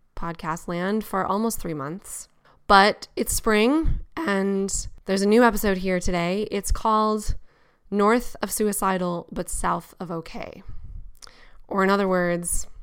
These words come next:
the answer to how are you that no one talks about. <laughs> Part of the reason why I took a break from recording this podcast was because, to be perfectly honest,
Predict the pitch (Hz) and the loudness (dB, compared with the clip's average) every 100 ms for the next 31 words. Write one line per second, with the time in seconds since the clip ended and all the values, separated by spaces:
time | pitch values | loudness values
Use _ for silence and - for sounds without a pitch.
0 | - - - 170 196 208 233 220 - 196 | -14 -14 -10 -2 0 2 2 0 0 0
1 | 180 175 - - 185 226 233 170 156 180 | 0 -4 -10 -4 0 2 2 0 -4 -6
2 | - - - - 180 180 175 - - - | -12 -20 -12 -10 -6 -6 -6 -8 -10 -10
3 | - - _ - - - - - - _ | -12 -12 _ 0 6 6 4 -14 -16 _
4 | - - - _ - 285 302 247 208 185 | -20 -20 -20 _ -4 2 4 6 6 4
5 | 185 170 165 165 170 - - - - 180 | 4 4 4 2 0 -2 -4 -12 -10 -8
6 | - 185 165 160 165 - 165 160 160 156 | -4 -4 -2 -4 -4 -8 -8 -8 -8 -8
7 | 156 151 - - - - - - - 196 | -8 -8 -4 -6 -6 -10 -10 -8 -8 -8
8 | - - - 185 160 - 220 277 - 175 | -10 -14 -12 -8 -8 -10 -12 -8 -6 -6
9 | 180 160 151 196 220 - | -8 -8 -6 -6 -6 -10